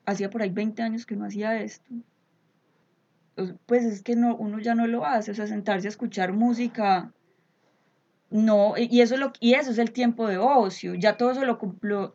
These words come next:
la gente dice consumir entretenimiento, y entonces lo que hacemos es que estamos pegados a un celular ahí viendo y viendo y haciendo scrolling y scrolling, y no, el, el ocio es como salir a, a caminar por un parque o sentarse debajo de un árbol a leer, pues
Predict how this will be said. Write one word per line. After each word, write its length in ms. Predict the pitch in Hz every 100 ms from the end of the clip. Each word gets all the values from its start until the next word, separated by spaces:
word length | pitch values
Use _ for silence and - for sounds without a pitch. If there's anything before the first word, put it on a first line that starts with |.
| _
la 140 | 220 214
gente 180 | 202
dice 180 | 233 240
consumir 600 | 247 208 196 208 202 196
entretenimiento, 1120 | 196 226 233 196 165 170 208 196 175 175 208 - _ _ _ _
y 80 | 226
entonces 240 | 226 254
lo 80 | 269
que 60 | 233
hacemos 300 | 214 208 226
es 160 | 247
que 60 | 254
estamos 320 | 240 247 240
pegados 420 | 233 202 196 180 226
a 40 |
un 80 | 233
celular 560 | 247 208 196 190 180
ahí 160 | 196 220
viendo 300 | 208 226 226
y 40 |
viendo 240 | 226 226 220
y 140 | 220
haciendo 280 | 202 185 180
scrolling 380 | 196 233 226 220
y 60 | 190
scrolling, 460 | - 190 185 214
y 140 | 208 196
no, 320 | 208 220 190
el, 220 | 175 170 - _ _
el 180 | 196 208
ocio 240 | 202 196 220
es 80 |
como 380 | - 247 214 190 - - - _ _
salir 680 | - 220 214 214 208 196 185
a, 360 | 214 226 233 -
a 100 | -
caminar 480 | 220 214 202 190 185
por 140 | 208 220
un 100 | 226
parque 920 | 240 233 233 226 233 220 220 214 214
o 80 | 190
sentarse 760 | 190 180 196 185 180 202 214
debajo 300 | 208 190 202
de 60 | 185
un 100 | 190
árbol 260 | 208 208
a 60 | 196
leer, 400 | 170 175 214 220
pues 280 | 247 262